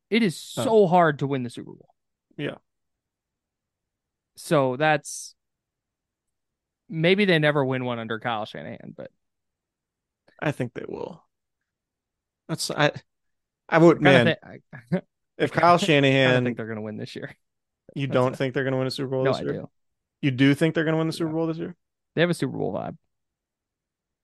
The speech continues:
Speaker 2: Yeah, I kind of agree. And that's kind of the thing that's getting, I mean, maybe the quarterback conversation
Speaker 1: It, it
Speaker 2: is
Speaker 1: feels like they're flying under the radar because every time you see, like, people talk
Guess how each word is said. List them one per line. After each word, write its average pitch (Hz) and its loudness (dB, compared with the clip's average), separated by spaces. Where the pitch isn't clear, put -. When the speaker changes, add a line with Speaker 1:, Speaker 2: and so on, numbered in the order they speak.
Speaker 2:
Yeah, 185 8
I 175 4
kind 214 0
of 226 6
agree. 175 0
And 165 0
that's 214 0
kind 220 2
of 185 4
the 151 0
thing 160 0
that's 139 -4
getting, 131 -2
I 147 -4
mean, 143 0
maybe 160 2
the 139 -2
quarterback 123 0
conversation 120 -2
Speaker 1:
It, 214 8
it - 0
Speaker 2:
is 113 4
Speaker 1:
feels 277 6
like 339 4
they're 330 6
flying 254 4
under 233 6
the 214 6
radar 190 6
because 160 0
every 226 -2
time 233 -4
you 185 -4
see, 220 0
like, 175 -2
people 220 2
talk 202 2